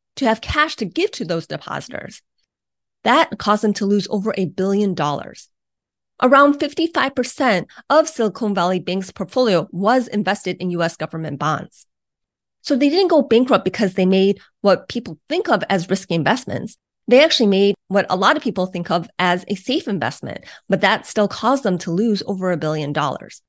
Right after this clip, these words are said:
So that's why I say that there's really no safe investment. T-bills have a short-term return right now of around five percent,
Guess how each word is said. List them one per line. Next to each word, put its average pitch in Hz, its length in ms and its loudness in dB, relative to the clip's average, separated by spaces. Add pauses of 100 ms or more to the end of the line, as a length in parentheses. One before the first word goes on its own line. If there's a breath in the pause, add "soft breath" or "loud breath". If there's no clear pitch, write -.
(220)
So 214 160 0
that's 285 280 2
why 233 140 4
I 208 80 4
say 196 240 0
that 156 100 -6
there's 180 240 -6
really 254 280 2
no 196 240 2
safe 165 260 -6
investment. 156 500 -8 (1600)
T-bills 202 560 4 (180 loud breath)
have 220 100 0
a 208 80 4
short-term 277 500 0
return 233 360 0
right 202 140 -2
now 196 160 0
of 185 80 -2
around 170 320 -4
five 180 200 -4
percent, - 380 -4